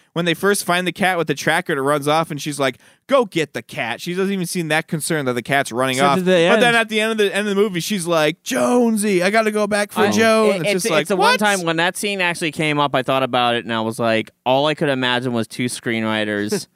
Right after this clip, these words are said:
Speaker 1: <laughs>
Speaker 3: in a room, like, "How do we get her, like,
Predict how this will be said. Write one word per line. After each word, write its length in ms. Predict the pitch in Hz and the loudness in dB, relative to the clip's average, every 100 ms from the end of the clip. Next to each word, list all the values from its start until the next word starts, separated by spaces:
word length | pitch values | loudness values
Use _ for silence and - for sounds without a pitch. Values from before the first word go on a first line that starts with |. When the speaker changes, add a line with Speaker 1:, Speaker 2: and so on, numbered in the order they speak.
| _ | _
Speaker 1:
<laughs> 200 | _ - | _ -6
Speaker 3:
in 100 | 135 | -2
a 80 | 123 | 0
room, 400 | 120 120 117 113 | 0 0 0 -2
like, 380 | 110 110 - _ _ _ _ | -2 -2 -6 _ _ _ _
"How 140 | - | -8
do 80 | 131 | -6
we 80 | 185 | -4
get 180 | 165 151 | -4 -4
her, 220 | 139 123 | -2 -4
like, 220 | 110 104 | -6 -10